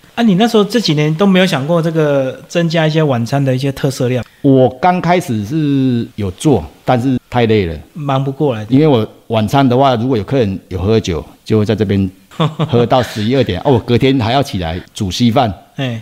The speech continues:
Speaker 2: 几乎是，除非是要请人啊，不然几乎都是不太可能啊。
Speaker 1: 嗯。
Speaker 2: 不然的话，就是付晚餐规定就是九点以前就使用完毕，
Speaker 1: 哎。
Speaker 2: 就是要清场。这样子是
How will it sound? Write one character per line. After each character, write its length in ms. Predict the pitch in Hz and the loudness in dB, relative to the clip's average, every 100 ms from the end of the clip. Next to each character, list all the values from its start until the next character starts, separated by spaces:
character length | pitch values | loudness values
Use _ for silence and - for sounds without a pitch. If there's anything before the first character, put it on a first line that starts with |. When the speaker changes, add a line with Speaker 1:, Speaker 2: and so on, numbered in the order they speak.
| - | -10
Speaker 2:
几 320 | - 143 139 | 0 2 4
乎 160 | 143 143 | 4 2
是， 320 | 151 147 127 - | 0 0 -2 -4
除 180 | - 113 | -2 2
非 140 | 131 | 2
是 140 | 123 139 | 4 4
要 180 | 127 | 4
请 240 | 127 101 82 | 2 -2 -6
人 180 | 71 - | -8 -10
啊， 140 | - - | -8 -2
不 60 | |
然 120 | 104 | -2
几 180 | 85 104 | 0 -2
乎 60 | 90 | -2
都 140 | 95 | -4
是 180 | 95 98 - 92 | -2 -2 -4 -2
不 80 | |
太 100 | 117 | 0
可 200 | 123 95 | 0 -2
能 100 | 69 - | -8 -10
啊。 120 | - - _ - | -14 -18 _ -6
Speaker 1:
嗯。 100 | 135 | 0
Speaker 2:
不 80 | 147 | 2
然 160 | 110 | 2
的 80 | 117 | 0
话， 100 | 131 | 0
就 140 | 143 143 | 0 0
是 140 | 139 | -2
付 260 | - 165 113 | -2 0 2
晚 160 | 98 | 2
餐 180 | 127 131 | 2 0
规 180 | 127 135 | 2 0
定 140 | 139 135 | 2 2
就 80 | |
是 200 | 127 127 - - _ | 2 0 -4 -14 _
九 160 | - 117 | -2 2
点 160 | 107 95 | 2 0
以 60 | |
前 160 | 85 87 | -2 0
就 180 | 110 - - | 0 -2 -4
使 80 | |
用 140 | 92 107 | -2 0
完 160 | 92 | -2
毕， 220 | 95 104 76 - _ _ | -2 -2 -4 -12 _ _
Speaker 1:
哎。 100 | 135 | -2
Speaker 2:
就 80 | 123 | 0
是 100 | 120 | 2
要 60 | 123 | 0
清 200 | 110 104 | 0 -2
场。 240 | 73 67 - | -4 -6 -4
这 120 | 143 | 0
样 120 | 135 | 2
子 140 | 110 104 | 2 0
是 160 | 127 | 0